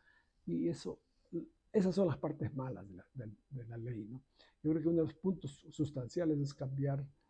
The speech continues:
la ley y dos, el presupuesto.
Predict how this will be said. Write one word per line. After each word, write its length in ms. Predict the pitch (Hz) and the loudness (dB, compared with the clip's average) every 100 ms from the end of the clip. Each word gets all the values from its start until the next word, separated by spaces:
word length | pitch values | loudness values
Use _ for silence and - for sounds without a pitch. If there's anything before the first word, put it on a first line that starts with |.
| _ _ | _ _
la 100 | 156 | 2
ley 300 | 143 196 208 - | 8 8 6 4
y 80 | |
dos, 400 | 160 180 - - - - _ _ _ - | 6 6 6 -4 -20 -20 _ _ _ -6
el 100 | 156 | 0
presupuesto. 580 | 151 143 135 120 - | 0 0 -4 -8 -12